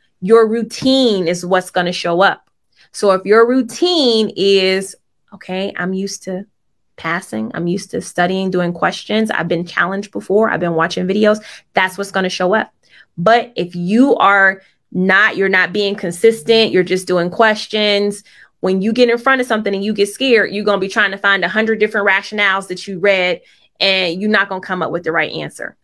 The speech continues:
That's what's gonna happen. All right. So your sacrifice is what shows up when you're scared. So keep on grinding. Keep on grinding, Nurse Nelly.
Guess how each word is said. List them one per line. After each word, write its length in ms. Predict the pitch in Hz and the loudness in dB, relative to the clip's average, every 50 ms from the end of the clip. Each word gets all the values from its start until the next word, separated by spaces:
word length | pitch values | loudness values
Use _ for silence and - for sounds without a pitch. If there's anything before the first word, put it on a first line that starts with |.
| _ _ _ - | _ _ _ -2
That's 140 | 185 190 180 | -2 -2 -2
what's 120 | 175 175 | -4 -6
gonna 180 | 175 190 180 165 | -4 -4 -4 -2
happen. 340 | 143 147 147 - - - - _ _ _ _ _ - | -4 -4 -6 -8 -12 -14 -16 _ _ _ _ _ -4
All 120 | - 165 | -2 0
right. 260 | 170 175 175 - - _ _ | 0 0 0 -2 -6 _ _
So 380 | - - 202 180 160 - - _ _ _ _ _ _ | -4 0 0 0 0 -2 -6 _ _ _ _ _ _
your 160 | 180 185 185 | -4 -4 -2
sacrifice 640 | 185 - 220 208 220 233 240 240 240 226 233 226 | 0 0 0 0 0 -2 -4 -2 -2 -2 -2 -4
is 120 | 220 202 - | -6 -6 -4
what 140 | 190 180 190 | -4 -4 -4
shows 300 | - 202 185 185 185 190 | -2 -2 -2 0 0 0
up 200 | 185 180 180 - | 0 0 -2 -4
when 120 | 175 175 | -6 -6
you're 100 | 170 165 | -6 -6
scared. 460 | 170 - - 165 147 120 104 - - _ _ _ _ _ _ _ _ _ _ _ _ _ _ _ _ _ _ _ _ _ | -8 -8 -8 -8 -8 -8 -10 -12 -16 _ _ _ _ _ _ _ _ _ _ _ _ _ _ _ _ _ _ _ _ _
So 160 | - - 185 | -8 -6 -6
keep 320 | 185 180 - 214 208 208 - | -6 -6 -6 -6 -6 -6 -6
on 180 | - 180 175 170 | -6 -4 -4 -2
grinding. 500 | 170 147 135 131 120 - - - 214 - _ _ | -2 -2 -2 -2 -4 -8 -12 -14 -16 -20 _ _
Keep 220 | _ - 196 196 | _ -12 -8 -6
on 120 | - 165 165 | -6 -6 -4
grinding, 400 | - 139 139 135 - - - 139 | -4 -6 -6 -6 -8 -8 -8 -8
Nurse 220 | - 156 - - | -8 -12 -14 -16
Nelly. 300 | - - - - - - | -18 -18 -18 -18 -20 -20